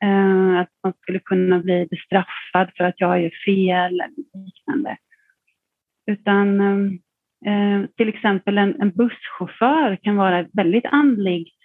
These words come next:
utan att egentligen aldrig gå i kyrkan eller tänka på andlighet, bara genom att vara en genuin, eh, person som gör människor glada när de kommer till bussen och ler varje dag.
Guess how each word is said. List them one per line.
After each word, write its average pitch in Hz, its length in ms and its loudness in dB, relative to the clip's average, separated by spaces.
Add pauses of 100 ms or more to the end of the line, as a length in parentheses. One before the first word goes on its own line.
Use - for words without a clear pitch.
(280)
utan 202 400 -2
att 185 180 -2
egentligen 185 400 0
aldrig 185 260 0
gå 202 120 -2
i 202 40 -4
kyrkan 202 540 -2
eller 180 240 -4
tänka 208 420 -4
på 190 120 -6
andlighet, 196 500 0
bara 202 200 2
genom 190 460 0
att 190 140 -2
vara 202 320 2
en 190 180 2
genuin, 190 600 0 (720)
eh, 185 200 0
person 220 840 0 (100)
som 190 520 0
gör 214 100 -2
människor 233 400 0
glada 220 500 2
när 247 140 0
de 202 140 -4
kommer 190 600 -2
till - 180 -20
bussen - 500 -6
och 208 120 -6
ler 262 280 -2
varje - 340 -2
dag. - 280 -4